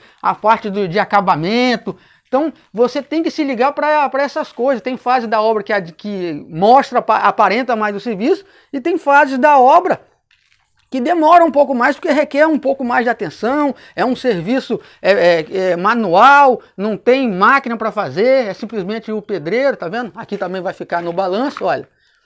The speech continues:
E aqui eu vou subir uma carreira aqui, três carreiras de, de tijolo aqui, né? Vai correr uma viga de fora a fora aqui, de vinte e cinco metros. Vou subir aqui três carreiras de tijolo em volta da kitnet toda pra poder fazer o telhado.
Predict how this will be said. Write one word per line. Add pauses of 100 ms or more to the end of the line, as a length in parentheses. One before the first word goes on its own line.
(360)
E
aqui
eu
vou
subir
uma
carreira
aqui,
três
carreiras
de, (440)
de
tijolo
aqui,
né?
Vai
correr
uma
viga
de
fora
a
fora
aqui,
de
vinte
e
cinco
metros. (640)
Vou
subir
aqui
três
carreiras
de
tijolo
em
volta
da
kitnet
toda
pra
poder
fazer
o
telhado.